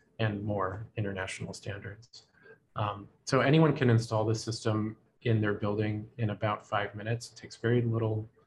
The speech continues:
to no training. You can do it right on your phone. <clears throat> And from there, you have a detailed picture, uh,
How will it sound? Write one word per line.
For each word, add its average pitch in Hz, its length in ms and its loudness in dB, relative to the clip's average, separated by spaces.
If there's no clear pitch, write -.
to 113 120 0
no 107 140 4
training. 101 520 -4
You 113 80 -10
can 113 120 2
do 117 120 6
it 110 100 4
right 113 160 6
on 117 140 6
your 107 100 2
phone. 95 360 -4
<clears throat> 117 300 4
And 117 200 4
from 135 220 4
there, 113 200 6
you 104 160 0
have 101 200 -2
a 101 60 -4
detailed 104 580 -4
picture, 95 500 -2
uh, 117 120 -6